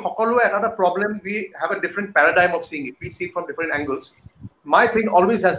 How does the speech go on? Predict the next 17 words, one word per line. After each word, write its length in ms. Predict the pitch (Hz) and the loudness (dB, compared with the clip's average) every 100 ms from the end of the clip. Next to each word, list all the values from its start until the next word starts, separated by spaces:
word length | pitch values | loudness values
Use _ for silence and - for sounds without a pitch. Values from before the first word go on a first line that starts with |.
| 147 | -4
been, 120 | 143 _ _ _ _ _ _ _ _ _ - | -8 _ _ _ _ _ _ _ _ _ -8
the 60 | 180 | -4
India 200 | 170 190 214 | 0 2 4
is 40 | |
a 100 | 185 160 | 2 0
nation 200 | 160 196 | -2 0
of 100 | 175 160 | 0 2
one 100 | 160 | 2
point 140 | 190 175 | 2 -4
three 140 | 147 165 | -4 -6
billion 200 | 156 160 156 | -2 -4 -4
people. 240 | 139 - 220 - - - - 165 | -6 -4 -6 -8 -18 -18 0 4
আমাৰ 140 | 208 220 - | 6 4 6
বহুত 160 | 220 208 | 6 6
বেছি 160 | 185 - | 4 4
প্ৰব্লেম। 260 | 127 - 107 _ _ _ _ _ _ | 0 -2 -12 _ _ _ _ _ _
আমাৰ 140 | 165 | 4